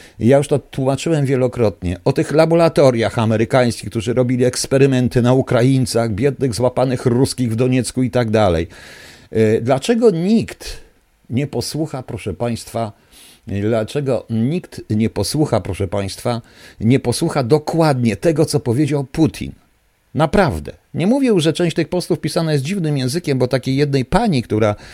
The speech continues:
strasznie mnie tutaj obrzuciła w ogóle błotem i tak, i strasznie ta pani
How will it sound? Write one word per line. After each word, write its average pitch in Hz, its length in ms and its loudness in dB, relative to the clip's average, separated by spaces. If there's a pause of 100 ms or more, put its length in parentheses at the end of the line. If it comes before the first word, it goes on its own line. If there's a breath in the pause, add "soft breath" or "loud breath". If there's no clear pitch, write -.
(300 loud breath)
strasznie 160 520 0
mnie 98 140 -2
tutaj 101 300 -2
obrzuciła 95 640 -2
w 95 80 -2
ogóle 98 320 0
błotem 95 520 -2
i 95 60 -6
tak, 120 300 -2
i 110 140 -4
strasznie 123 720 -4
ta 95 120 -4
pani 95 400 0